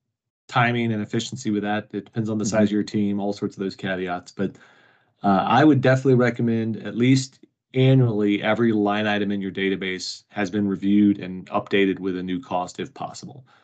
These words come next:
Speaker 2: Yeah.
Speaker 1: Um, and most of the time, it makes sense to break that down into chunks.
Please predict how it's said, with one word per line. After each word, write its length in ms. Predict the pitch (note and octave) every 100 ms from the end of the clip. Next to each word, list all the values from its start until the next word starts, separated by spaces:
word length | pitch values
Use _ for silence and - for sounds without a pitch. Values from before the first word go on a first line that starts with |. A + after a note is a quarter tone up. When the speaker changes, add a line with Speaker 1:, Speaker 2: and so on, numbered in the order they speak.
| _ _ _
Speaker 2:
Yeah. 120 | G2+ G#2
Speaker 1:
Um, 320 | F#2+ F2 E2+
and 200 | G2 G2+
most 320 | A2 D3+ D#3+
of 60 | B2+
the 100 | A2+
time, 560 | A#2+ A2 G#2+ G#2 G#2 - -
it 220 | G#2+ F#2
makes 300 | G#2+ A#2+ A#2+
sense 560 | - - A2+ G2 - -
to 100 | G#2+
break 360 | F#2+ G#2+ A2+ -
that 240 | G#2 G2
down 340 | G2+ G2+ G2
into 280 | F#2+ F#2 F2+ -
chunks. 540 | - - A2+ B2+ -